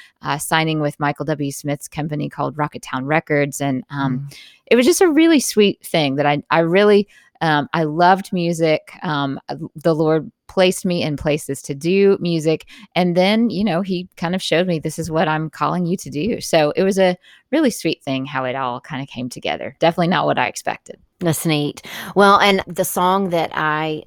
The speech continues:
Speaker 2: um, love, it's back to your record Without Condition in
Speaker 1: Oh, yeah.
Speaker 2: nineteen ninety-nine. And,
Speaker 1: Uh, yes,
Speaker 2: um,
Speaker 1: first
Speaker 2: Be
Speaker 1: one.
Speaker 2: Thou My Vision. It is just so calming, especially that version of it, because it's
Speaker 1: Ah.
Speaker 2: just very calming. And,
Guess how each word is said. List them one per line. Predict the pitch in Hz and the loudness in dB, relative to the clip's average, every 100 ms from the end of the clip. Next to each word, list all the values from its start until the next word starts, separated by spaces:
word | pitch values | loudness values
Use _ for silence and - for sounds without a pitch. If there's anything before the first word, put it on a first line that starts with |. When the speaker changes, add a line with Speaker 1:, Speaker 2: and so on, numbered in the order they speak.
| - - | -16 -8
Speaker 2:
um, | 160 151 | -8 -6
love, | 151 170 160 170 175 165 165 | -2 4 6 6 4 -2 -6
it's | 165 165 - | -4 -6 -2
back | 170 180 - | 0 2 0
to | - | -2
your | 185 160 156 151 - _ | 0 2 0 -2 -8 _
record | 160 170 170 175 156 156 | 0 2 2 4 4 4
Without | 151 170 156 151 | 2 4 4 2
Condition | 165 147 147 - 247 294 302 - | 0 2 0 2 2 2 -2 -4
in | 185 | -2
Speaker 1:
Oh, | 175 | 0
yeah. | 262 | 0
Speaker 2:
nineteen | 330 349 359 | 2 4 4
ninety-nine. | 233 196 214 220 220 254 269 | 4 4 4 4 4 4 4
And, | 214 247 | 2 -2
Speaker 1:
Uh, | |
yes, | 247 254 311 214 208 | 0 2 6 6 6
Speaker 2:
um, | 196 | 4
Speaker 1:
first | 233 180 | 2 4
Speaker 2:
Be | 220 226 | 6 6
Speaker 1:
one. | 233 | 6
Speaker 2:
Thou | 226 202 202 | 6 6 6
My | 190 185 | 4 2
Vision. | 190 190 165 143 113 110 - | 2 2 -2 -6 -8 -12 -2
It | 190 | 2
is | 202 185 156 | 4 4 0
just | - 175 156 - - - | -2 0 0 -4 -12 -12
so | - - 170 160 156 156 - | -10 -4 0 0 0 -2 -4
calming, | - 165 160 180 | -4 -4 -2 -4
especially | 175 - 202 262 202 | -4 -2 0 2 2
that | - | 2
version | 156 151 139 139 - | 0 -2 -4 -8 -8
of | - | -8
it, | 95 - | -8 -4
because | 160 165 170 151 | -4 0 0 0
it's | 151 | 0
Speaker 1:
Ah. | 147 | -2
Speaker 2:
just | 135 135 | -2 -2
very | 156 160 160 | 0 0 -2
calming. | 165 151 147 147 139 | -4 -4 -4 -8 -10
And, | 110 | -14